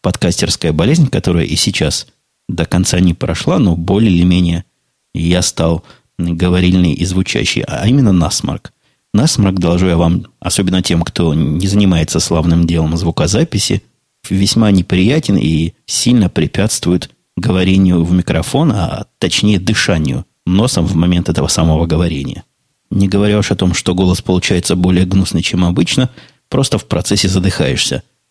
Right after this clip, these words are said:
К моему прошлому подкасту было пару комментариев, где кто-то даже эти мои вздохи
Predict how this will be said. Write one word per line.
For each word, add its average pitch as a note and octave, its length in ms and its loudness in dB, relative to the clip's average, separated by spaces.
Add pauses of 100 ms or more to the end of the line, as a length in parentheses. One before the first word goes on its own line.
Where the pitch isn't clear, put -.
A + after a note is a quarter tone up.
(160)
К - 60 -14
моему A2 260 2
прошлому G#2+ 380 0
подкасту - 460 -2
было F2 180 0
пару F2 240 0
комментариев, G2+ 600 0
где F2 180 0
кто-то - 400 -2 (420)
даже F#2 320 0
эти F#2 200 -2
мои F2+ 240 2
вздохи F#2 540 -4